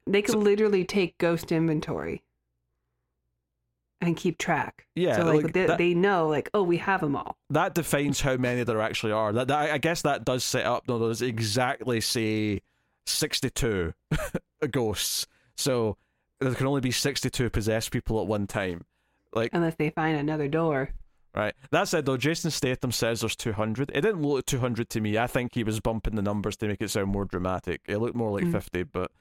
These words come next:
Speaker 2: I'll, you know, I'll take his word for it. So maybe there's two hundred, but
Speaker 1: That's such a Jason Statham thing to do.
Speaker 2: Yeah, very good. Um, yeah, it, <sighs> God,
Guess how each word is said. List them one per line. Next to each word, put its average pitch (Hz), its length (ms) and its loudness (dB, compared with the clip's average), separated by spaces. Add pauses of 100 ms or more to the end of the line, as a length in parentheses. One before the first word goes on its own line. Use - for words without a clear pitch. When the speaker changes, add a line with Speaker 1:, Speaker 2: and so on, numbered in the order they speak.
(520)
Speaker 2:
I'll, 123 300 0
you 131 80 -4
know, 104 100 0
I'll - 140 0
take - 180 -2
his 98 160 -2
word 90 140 -2
for 80 240 -2
it. - 160 -8
So 107 200 -4
maybe 113 180 0
there's 107 140 -2
two 110 140 -4
hundred, 87 360 -4 (280)
but 85 300 -4 (180)
Speaker 1:
That's 190 180 -4
such 185 200 -2
a 151 80 -2
Jason 143 340 -2
Statham - 440 -6
thing 127 240 -10
to - 120 -20
do. - 280 -12 (1500)
Speaker 2:
Yeah, - 180 -8
very - 220 -4
good. - 180 -12 (840)
Um, 98 600 -4 (600)
yeah, 98 200 -4 (140)
it, 147 220 -4
<sighs> - 0 -
God, - 180 -8